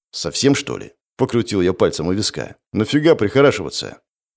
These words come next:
«Сейчас брифинг начнётся, а ты туда такой нарядный завалишься». «Стоп, какой ещё брифинг?» Вытирая фуфайку с ладони излишки целебного желе, потребовал я объяснений. «Давай-ка поконкретней». «Держи».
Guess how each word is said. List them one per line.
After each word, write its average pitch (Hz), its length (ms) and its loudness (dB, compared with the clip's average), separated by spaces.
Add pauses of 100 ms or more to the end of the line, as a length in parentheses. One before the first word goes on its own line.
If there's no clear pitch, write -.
(160)
«Сейчас 113 440 0
брифинг 113 380 2
начнётся, - 600 -6
а - 100 2
ты 135 140 0
туда 120 200 0
такой 110 220 0
нарядный 95 440 2
завалишься». - 640 -4 (360)
«Стоп, - 440 -2
какой - 320 2
ещё 90 180 -2
брифинг?» 80 500 -4 (520)
Вытирая 156 640 2
фуфайку 120 480 2
с 104 80 -8
ладони 110 380 2
излишки 107 400 0
целебного 95 480 2
желе, 107 580 0
потребовал 127 540 2
я 113 160 4
объяснений. 107 680 -4 (200)
«Давай-ка 175 360 4
поконкретней». - 760 0 (560)
«Держи». 147 640 4